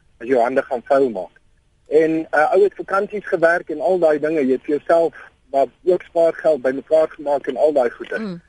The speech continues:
Speaker 1: Maar ek dink op die einde van die dag, die mees belangrikste ding is, al die skole en tegniese skole moet weer teruggebring word met aanlegtoetse. En ba-, ek het myself, uh, hulle het my,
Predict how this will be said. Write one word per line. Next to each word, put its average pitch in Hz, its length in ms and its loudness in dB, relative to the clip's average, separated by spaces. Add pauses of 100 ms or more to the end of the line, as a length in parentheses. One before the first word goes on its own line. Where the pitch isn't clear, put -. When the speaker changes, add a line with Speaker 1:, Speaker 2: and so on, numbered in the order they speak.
(300)
Speaker 1:
Maar 147 160 2
ek 175 100 -4
dink 233 180 -2
op 208 80 0
die 196 100 4
einde 214 280 0
van 196 140 -8
die 170 80 -2
dag, 147 260 0
die 131 120 -20
mees 170 200 -6
belangrikste 143 600 -4
ding 120 200 0
is, - 180 -6 (380)
al 160 260 2
die 139 180 -6
skole 214 520 0
en 151 320 -8
tegniese 190 520 -4
skole 156 340 2
moet 123 200 -6
weer 139 180 0
teruggebring 151 520 -2
word 151 240 2
met 135 300 -6
aanlegtoetse. 135 840 -2 (480)
En 156 360 0 (100)
ba-, 131 220 -2 (320)
ek 202 200 0
het 226 120 -2
myself, 160 520 0 (180)
uh, 113 260 -4
hulle 120 140 0
het 139 140 -2
my, 147 280 0